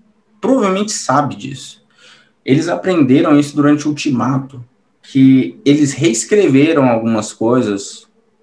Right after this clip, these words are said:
durante, é, as filmagens do Ultimato, durante a produção do Ultimato, porque tinha teoria demais.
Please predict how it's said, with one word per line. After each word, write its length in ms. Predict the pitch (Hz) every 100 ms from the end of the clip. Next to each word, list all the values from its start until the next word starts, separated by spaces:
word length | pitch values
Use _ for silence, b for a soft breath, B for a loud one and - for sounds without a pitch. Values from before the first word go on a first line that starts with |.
| _
durante, 800 | - 117 110 123 135 135 110 104 - _ _ _ _ _ _ _
é, 760 | 104 104 104 101 98 95 95 - _
as 160 | 104 -
filmagens 440 | 113 104 104 107
do 60 | 107
Ultimato, 300 | 107 110 113
durante 200 | 123 131
a 40 |
produção 420 | - 120 113 110
do 60 | 104
Ultimato, 500 | 104 - 123 135 135 b b b _ -
porque 460 | 196 202 - 170
tinha 200 | 185 - 180
teoria 360 | 175 156 160
demais. 640 | 156 160 123 113 101 -